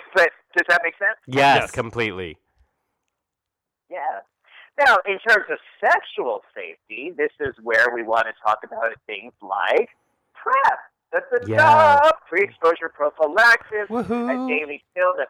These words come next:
Speaker 1: prevents H I V. I've talked with you many times. I've been on it now for nearly six years. We've talked about
Speaker 3: Absolutely.
Speaker 1: it this a lot. It is an F D A approved, and in this country, the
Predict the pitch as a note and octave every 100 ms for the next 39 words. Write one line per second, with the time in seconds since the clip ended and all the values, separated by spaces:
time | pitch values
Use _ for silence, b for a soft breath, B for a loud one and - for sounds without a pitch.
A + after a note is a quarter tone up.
0 | - A#2+ _ D3 G3 G#3+ G#3+ G#3 A3 G3
1 | G3 F#3+ F#3+ F#3+ F#3 A2 A#2+ B2+ - B2+
2 | B2+ _ C3 C3+ B2+ C3 C3 - E3+ E3
3 | E3 A#2+ A#2 A#2 A#2 A#2 A#2 - A#2+ A#2+
4 | B2 A#2 _ B2 _ _ A3+ B3 A#3+ A#3+
5 | A#3 A2+ G#2 - D3+ C#3+ A#2 A2 C#3 A2+
6 | - C3 F#3+ F3 - _ _ _ _ _
7 | _ _ _ - C#3+ D3 D3 C#3 - E3+
8 | G3+ - A#3+ A#3 A3 A3 - - - D#3+
9 | C#3 E3 D3 C3+ C3+ C#3 A#3 - F3+ -
10 | C#3+ C3 A#2 A#2+